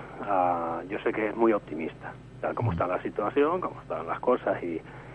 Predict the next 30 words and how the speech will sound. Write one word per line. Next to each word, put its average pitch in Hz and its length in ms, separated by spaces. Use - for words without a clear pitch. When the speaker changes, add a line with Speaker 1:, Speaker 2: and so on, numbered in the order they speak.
Speaker 1:
y 85 380
el 80 180
hierro 90 540
hay 87 100
que 87 100
reconocer 87 500
que - 180
no, 82 500
no 87 140
es 90 80
fácil 85 400
llegar. 92 320
Speaker 2:
Mm. 95 180
Speaker 1:
No - 100
es - 60
lo 85 80
mismo 87 320
que 82 60
coger 92 260
el 87 100
coche 87 260
y 82 80
acercarse, 87 680
pues 76 120
no 87 60
lo 85 120
sé, - 80
a 85 60
Barcelona. 92 420
Speaker 2:
Claro. 85 260